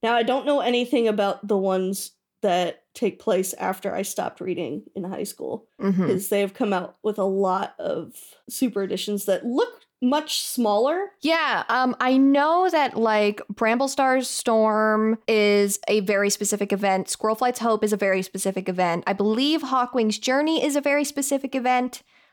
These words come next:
Speaker 2: Um,
Speaker 1: Probably
Speaker 2: I kn-
Speaker 1: Crowfeather's Trial is also probably one.
Speaker 2: Yeah, Crowfeather's Trial, I would guess, is kind of specific. I know One Star's Confession is not. I know One Star's Confession is, uh, going back over, uh, the,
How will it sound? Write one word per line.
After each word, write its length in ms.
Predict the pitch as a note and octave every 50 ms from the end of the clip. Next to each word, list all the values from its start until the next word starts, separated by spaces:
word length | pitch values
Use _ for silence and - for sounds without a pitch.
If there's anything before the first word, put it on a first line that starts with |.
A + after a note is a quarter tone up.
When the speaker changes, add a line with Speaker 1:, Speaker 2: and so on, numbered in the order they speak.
| _ _ _ _ _
Speaker 2:
Um, 380 | - G#3 G3+ G3 G3 F#3+ F#3+ G3
Speaker 1:
Probably 220 | B3 A3 G#3 A#3+
Speaker 2:
I 100 | G#3 G#3
kn- 120 | G#3 G3+ G3+
Speaker 1:
Crowfeather's 580 | A#3+ A#3 A#3 A#3 - C4+ A#3+ A3 A3+ A3 A3
Trial 400 | - - - A3+ G#3 G3+ G3 F#3+
is 140 | G3 G3 G3+
also 380 | - - - F3+ F3+ - - -
probably 380 | - - - - - - - -
one. 300 | - - - - - - - _ _ - F#3
Speaker 2:
Yeah, 580 | G#3 G#3 G3+ G3 F#3 F3 E3+ D#3 F2+ - G3+
Crowfeather's 540 | - - - A3+ A3+ - A#3+ G#3+ G#3+ G#3 G#3
Trial, 280 | - - G#3+ F#3 F#3 F3+
I 140 | F3+ F3 F3
would 160 | F3+ F3+ -
guess, 240 | - E3+ C#3 - -
is 80 | D#3+
kind 180 | - - E3 D#3
of 80 | D#3+ E3
specific. 460 | - - E3 - - C#3+ C3+ - -
I 120 | - G3+ G#3+
know 220 | A3 A3 A3+ A#3
One 240 | A#3 A#3 A#3 A3+ A3+
Star's 300 | A3 - A3 G3+ G3 G3
Confession 600 | - G#3+ G3 G3 - G#3 F#3+ F#3+ - G#3 G3 F#3+
is 180 | - F#3 F3 F3+
not. 380 | F#3+ F#3 F#3 F#3+ G#3 A3+ D4 -
I 80 | G3+
know 140 | G#3 G#3 G3+
One 220 | G3 G3+ G3+ G3+ G3
Star's 260 | - G3+ F#3 F#3 -
Confession 600 | - G3+ G3 - A3 G#3 G3 - G#3+ G3+ G3 F#3+ - -
is, 440 | G3 G3 F#3+ F#3+ F#3+ F#3 F#3+ - - - _ -
uh, 260 | G#3+ G#3 G3 F#3+ E3+ F#3 -
going 440 | G#3+ G#3 G3+ G3 G3+ G3 G3 G3 F#3+
back 400 | - - F#3+ F3+ F3 F3 - - -
over, 680 | F#3 F#3 F3+ F3+ F#3 F3+ E3+ E3+ E3 E3 D#3+ - - _ _ _ -
uh, 380 | G3 G3 F3+ E3+ E3 D#3+ -
the, 320 | - F3+ - G3 F#3+ F3+